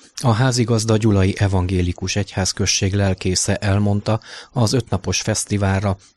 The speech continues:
ezerötszáz, ezernyolcszáz résztvevőt várnak, felekezettől függetlenül. Fő célcsoportjuk a tizennégy-tizennyolc évesek. Hozzátette, a református egyháznak is van ifjúsági találkozója,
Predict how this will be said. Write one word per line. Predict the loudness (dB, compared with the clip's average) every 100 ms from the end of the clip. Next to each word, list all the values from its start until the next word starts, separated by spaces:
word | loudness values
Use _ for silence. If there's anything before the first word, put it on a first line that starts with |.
| -6
ezerötszáz, | -2 -2 -2 -6 -4 -2 0 -2
ezernyolcszáz | -2 -2 -2 0 -2 -4 -4 -4 -4 -4
résztvevőt | -6 -6 -4 -4 -4 -6 -6
várnak, | -6 -4 -6 -10 -16 -20 -20
felekezettől | -4 0 0 0 -2 -4 -4 -4 -4
függetlenül. | -4 -6 -6 -6 -6 -6 -8 -14 _ _
Fő | -4 -2 -2
célcsoportjuk | -2 -4 -2 -4 -4 -4 -4 -6 -14 -8
a | -4
tizennégy-tizennyolc | -2 -2 0 0 -2 -4 -6 -4 -2 -2 -4 -6 -8 -8
évesek. | -10 -8 -8 -8 -12 -20 _ -20 -16
Hozzátette, | -4 -2 0 0 -2 -4 -2
a | 0 0
református | 0 -2 -2 0 -2 -2
egyháznak | -4 -4 -4 -2 -2 -2
is | -4 -2
van | 0 0
ifjúsági | -2 -4 -4 -4 -4
találkozója, | -2 -2 0 -2 -4 -2 0 0